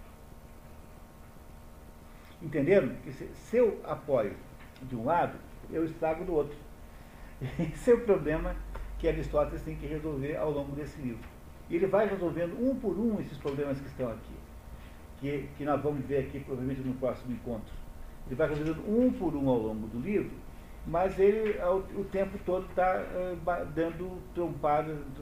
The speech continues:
trombadas aqui em situações que ele não consegue explicar bem. E entre elas é essa, quer dizer, as coisas existem apenas individualmente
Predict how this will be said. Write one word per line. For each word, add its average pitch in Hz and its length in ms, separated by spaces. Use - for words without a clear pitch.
trombadas 135 580
aqui 139 460
em 147 60
situações 135 580
que 135 60
ele 131 200
não 131 140
consegue 131 400
explicar - 380
bem. - 140
E 135 160
entre 147 260
elas 147 360
é 190 160
essa, - 260
quer - 140
dizer, 107 320
as 131 140
coisas 180 400
existem 131 460
apenas 143 460
individualmente 117 800